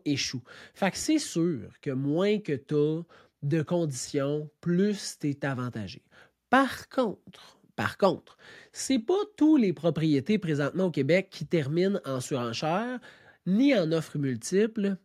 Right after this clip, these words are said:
ni au prix demandé. Fait que ça arrive qu'il y a des inspections. Est-ce qu'il y en a moins qu'auparavant ? Ouais. Ok, c'est pas un mythe, ça, là, là. Il y a moins d'inspections. Moi, je suis moins présent à des inspections, vachement moins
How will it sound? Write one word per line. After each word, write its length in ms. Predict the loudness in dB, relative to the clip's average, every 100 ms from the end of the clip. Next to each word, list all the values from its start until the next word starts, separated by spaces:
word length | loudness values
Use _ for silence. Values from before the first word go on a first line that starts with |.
| -6
ni 480 | 0 4 6 6 4
au 160 | 2 2
prix 220 | 2 2
demandé. 500 | 2 2 2 0 -4 _ _ _ _ _ _ _ -20 -12
Fait 140 | -8
que 60 | 2
ça 120 | 4
arrive 540 | 6 4 2 2 0 0
qu'il 440 | 2 4 4 4 6
y 80 |
a 120 | 6 6
des 200 | 2 -2
inspections. 440 | -4 -6 -4 -6
Est-ce 100 | 0
qu'il 80 | 0
y 40 |
en 80 | 2
a 60 | 2
moins 280 | 2 2 0
qu'auparavant ? 560 | -2 -2 -2 -2 -2 -2
Ouais. 320 | -2 -4 -6 _ -20 -20 -4
Ok, 80 | -2 0
c'est 180 | -2
pas 380 | 0 2 2 0
un 260 | -2 0 0
mythe, 340 | 2 0 0 -2
ça, 200 | 0 4
là, 140 | 4
là. 140 | 4
Il 100 | 2
y 160 | 4 6
a 140 | 6
moins 420 | 6 4 2 0 0
d'inspections. 540 | -2 -4 -4 -2 0
Moi, 200 | 2 2
je 140 | 0
suis 120 | -2 0
moins 280 | 2 0
présent 420 | 0 0 0 0 -4
à 80 | -6
des 180 | -6 -4
inspections, 480 | -4 -6 -4 -4 -4 -6 -20 -14
vachement 840 | -2 2 2 0 -6 -4 -2 -2
moins 320 | -4 -4 -4